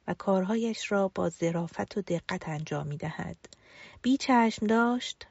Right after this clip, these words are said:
می‌بخشد و با شرافت زندگی می‌کند. برای رسیدن به جاه و مقام دروغ نمی‌گوید و فریب نمی‌دهد. در راه معنوی، راه راست، باید با چنین کسی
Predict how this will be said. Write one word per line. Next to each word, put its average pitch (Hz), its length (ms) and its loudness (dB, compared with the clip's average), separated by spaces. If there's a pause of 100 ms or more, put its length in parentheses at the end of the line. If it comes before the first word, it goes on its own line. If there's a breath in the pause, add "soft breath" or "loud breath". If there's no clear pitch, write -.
(100)
می‌بخشد 156 680 -4 (500 soft breath)
و 175 200 0
با 175 180 0
شرافت 175 800 -4
زندگی 147 480 -6
می‌کند. 151 640 -12 (560 loud breath)
برای 185 320 4
رسیدن 185 560 -2
به 170 160 -4
جاه 208 280 0
و - 20 -2
مقام 185 580 -4 (100)
دروغ 180 400 -2
نمی‌گوید 170 760 -4 (380 soft breath)
و 160 60 -4
فریب 165 500 -4 (100)
نمی‌دهد. 165 640 -2 (760 loud breath)
در 165 200 -2
راه 226 300 0
معنوی، 160 640 -2 (480 soft breath)
راه 208 300 2
راست، 165 520 -2 (420 loud breath)
باید 175 420 4
با 165 140 -2
چنین 160 380 -4
کسی - 500 -8